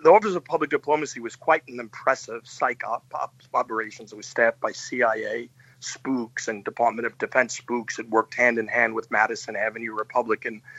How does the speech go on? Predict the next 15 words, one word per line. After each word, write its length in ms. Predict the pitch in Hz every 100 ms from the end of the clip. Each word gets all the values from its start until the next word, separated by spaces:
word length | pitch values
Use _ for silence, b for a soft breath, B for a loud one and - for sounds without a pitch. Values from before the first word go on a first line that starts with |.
| B B -
uh, 220 | 107 117 -
uh, 260 | 123 110 98 - 147
Republican 840 | 127 - 123 110 110 104 104 104 _
P 240 | - 135 120
R 220 | 117 117 -
firms 460 | 113 110 107 101
to 100 | -
figure 320 | - 131 110 113
out 160 | 107
how 100 | 120
to 140 | 110 107
reframe 640 | 135 123 - 117 117 110
the 80 | 110
debate, 480 | - - 107 120 - _ B B B
what 260 | 117 113